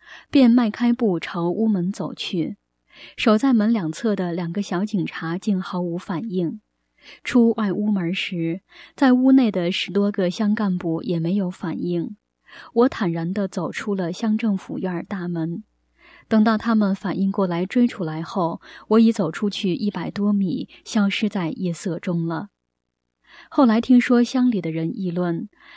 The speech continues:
刚才还在屋里说着话，突然一下子就不见了。后来我才想到，我该走了那一念不就是神念吗？当时表现出来的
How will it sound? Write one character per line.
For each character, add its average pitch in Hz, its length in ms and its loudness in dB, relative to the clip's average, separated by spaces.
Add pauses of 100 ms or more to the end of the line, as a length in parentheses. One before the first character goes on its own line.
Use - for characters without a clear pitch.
(120)
刚 277 220 6
才 202 240 -2
还 208 180 -2
在 202 160 0
屋 208 140 -2
里 190 180 -2
说 208 220 0
着 190 120 -2
话， 175 360 -6 (240)
突 302 180 4
然 226 260 2
一 175 120 -8
下 240 260 -4
子 175 180 -4
就 180 160 -6
不 165 220 -6
见 175 320 -4
了。 170 220 -10 (1000)
后 247 200 4
来 185 180 0
我 180 140 0
才 180 180 -6
想 175 300 -6
到， 170 340 -6 (340)
我 220 140 4
该 269 180 2
走 185 300 -4
了 175 240 -4
那 208 160 -2
一 175 160 -2
念 180 300 0
不 - 120 -10
就 226 220 0
是 - 140 -4
神 165 300 -4
念 185 220 0
吗？ 175 300 -4 (640)
当 240 180 6
时 202 240 2
表 180 180 -4
现 202 220 0
出 196 160 -4
来 160 240 -4
的 170 220 -4